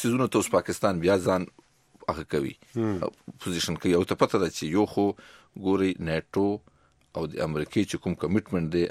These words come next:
Speaker 1: افغانستان کې، دوی موجودګي او پرولانګډ م-، موجودګي دا د پاکستان چې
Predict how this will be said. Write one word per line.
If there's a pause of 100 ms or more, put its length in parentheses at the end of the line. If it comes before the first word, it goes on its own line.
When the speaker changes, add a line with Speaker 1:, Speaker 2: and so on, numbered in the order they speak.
Speaker 1:
افغانستان
کې، (440)
دوی
موجودګي (360)
او
پرولانګډ (140)
م-، (100)
موجودګي (360)
دا
د
پاکستان (480)
چې